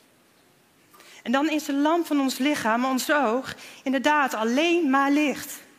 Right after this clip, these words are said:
Want wie we zien is Jezus. Het is dan zijn licht dat op ons en in ons en door ons heen schijnt.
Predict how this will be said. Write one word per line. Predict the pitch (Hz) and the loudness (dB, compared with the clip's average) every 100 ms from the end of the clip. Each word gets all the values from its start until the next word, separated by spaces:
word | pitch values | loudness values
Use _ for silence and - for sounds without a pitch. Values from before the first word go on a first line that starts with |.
| _ _ - - - | _ _ -20 -16 -6
Want | 262 | -2
wie | 302 | 0
we | 311 | 0
zien | - - 330 285 302 - - | -2 0 2 2 0 -6 -12
is | - 269 - | -4 -4 0
Jezus. | 311 349 359 - 175 175 - - - _ _ _ - - - | 2 4 2 -2 -6 -8 -14 -16 -20 _ _ _ -20 -14 -4
Het | 262 | -2
is | 302 | 0
dan | 302 277 | 0 0
zijn | 233 311 339 381 | 2 2 2 2
licht | 285 233 156 - - - - | 2 0 -4 -14 -18 -18 -4
dat | 262 - - - | -4 -4 -14 -2
op | 311 302 254 | -2 -2 -4
ons | 233 240 | -4 -2
en | 262 254 254 | -4 -4 0
in | 302 277 | 2 2
ons | 220 214 | 0 -4
en | 240 220 | -2 0
door | 277 302 | 0 0
ons | 269 - | 0 -2
heen | 247 294 285 | 0 0 0
schijnt. | - 226 190 190 - | -2 -4 -4 -10 -16